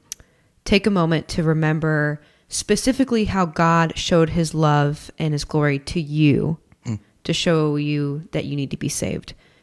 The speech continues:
Speaker 1: through people, through events, through whatever. But how did he specifically do it for you? Um, because it was, it was pointing out that every single person, again, has their own relationship, but also, like,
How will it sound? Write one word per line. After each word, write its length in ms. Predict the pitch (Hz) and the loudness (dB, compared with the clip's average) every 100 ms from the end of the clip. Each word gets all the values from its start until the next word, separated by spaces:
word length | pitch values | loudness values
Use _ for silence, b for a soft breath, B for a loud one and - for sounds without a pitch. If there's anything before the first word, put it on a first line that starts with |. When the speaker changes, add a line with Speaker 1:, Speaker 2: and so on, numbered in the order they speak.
| b | b
Speaker 1:
through 220 | - 170 | -4 -4
people, 720 | 147 - 175 180 170 165 160 156 | 0 0 2 6 8 8 8 4
through 640 | - 151 151 147 143 135 | -4 -4 -2 -2 -2 -4
events, 580 | 139 160 160 156 151 - | -2 2 4 2 0 -6
through 340 | 156 147 143 | -4 -2 -2
whatever. 380 | - 156 160 147 | -4 -2 0 0
But 180 | 139 - | -4 -2
how 200 | 180 190 | 2 2
did 140 | 175 | 2
he 120 | 180 | -2
specifically 640 | 165 - 165 165 156 151 143 | -4 -4 -4 -4 -6 -6 -4
do 140 | 139 | -4
it 80 | - | -4
for 100 | 147 | -4
you? 300 | 139 143 160 b b b b b b 165 | -4 -4 -6 b b b b b b -2
Um, 320 | 156 151 139 | 0 -2 -4
because 240 | 160 185 | -4 -2
it 40 | 165 | -2
was, 160 | 151 - | -4 -4
it 40 | 170 | -6
was 120 | - | -4
pointing 400 | - 247 240 185 | -2 0 0 -2
out 180 | 233 226 | -2 0
that 140 | 165 | 2
every 200 | 165 165 | 4 2
single 240 | 165 170 143 | 0 0 4
person, 320 | 185 180 156 | 4 4 2
again, 200 | 151 180 | 0 2
has 220 | 156 147 | 2 2
their 100 | 156 156 | 2 2
own 100 | 147 | 2
relationship, 560 | 143 156 160 - 151 | 0 -2 -2 -4 -4
but 120 | 151 | -2
also, 360 | 151 165 - 151 | 0 0 0 0
like, 320 | 139 131 - | 0 -2 -4